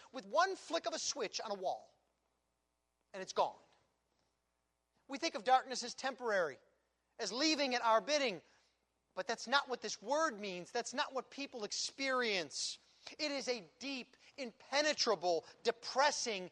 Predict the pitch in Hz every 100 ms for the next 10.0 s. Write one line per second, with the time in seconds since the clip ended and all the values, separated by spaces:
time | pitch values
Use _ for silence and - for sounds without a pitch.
0 | - - - - 247 226 170 135 110 -
1 | _ _ _ _ 160 - - 180 190 190
2 | 175 156 - - 135 - _ _ _ _
3 | _ _ _ _ _ _ _ _ 254 247
4 | 370 339 269 254 190 240 240 196 - 202
5 | 208 147 110 - - _ _ _ - -
6 | - 269 294 208 226 - - - - 233
7 | 233 - - _ _ - 254 349 392 330
8 | 143 - _ _ _ _ _ _ _ _
9 | _ _ 247 240 226 262 240 247 -